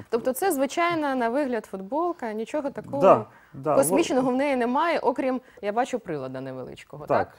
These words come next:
Speaker 2: Так, э, да,
Speaker 1: Мгм.
Speaker 2: и внутри этой футболки вот, э, такие электроды,
Speaker 1: Мгм, мгм.
Speaker 2: которые, в общем-то, полностью заменяют, э, медицинский, э, прибор, который сейчас снимает кардиограмму в, э, клиниках.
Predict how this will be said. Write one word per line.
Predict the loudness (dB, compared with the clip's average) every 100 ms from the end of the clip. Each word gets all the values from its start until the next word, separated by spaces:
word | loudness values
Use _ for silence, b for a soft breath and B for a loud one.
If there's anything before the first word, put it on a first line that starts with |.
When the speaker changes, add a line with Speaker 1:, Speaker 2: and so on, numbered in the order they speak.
| -20
Speaker 2:
Так, | -20 _ -18
э, | -10 -8 -8 -12 -20 _ -16
да, | -2 0 2
Speaker 1:
Мгм. | 0
Speaker 2:
и | -2 -2
внутри | -4 -4 -4 -6 -6 -6 -4
этой | -6
футболки | -10 -10 -10 -6 -6 -8 -8 -6
вот, | -6 -8 -8
э, | -8 -8 -10
такие | -14 -18 _ -12 -8 -8
электроды, | -8 -12 -10 -6 -6 -6 -6
Speaker 1:
Мгм, | -4 -6 -6
мгм. | -8 -8 -10
Speaker 2:
которые, | -10 -6 -4 -4
в | -6
общем-то, | -8 -12 -12 -12
полностью | -10 -8 -6 -8 -12 -12
заменяют, | -8 -8 -6 -6 -6 -6 -8 -6
э, | -4 -4 -4 -8 B B B
медицинский, | -6 -4 -6 -10 -4 -2 -2 -6 -12 -8 -4 -4 -6
э, | -6 -8 -8 -10
прибор, | -10 -6 -4 -4
который | -6 -10 -8 -8
сейчас | -10 -8 -8 -8
снимает | -10 -8 -8 -10
кардиограмму | -12 -8 -8 -6 -6 -6 -6 -8 -10
в, | -10 -8
э, | -6 -8 -10 -10 -8 -10 -10
клиниках. | -8 -8 -8 -12 -16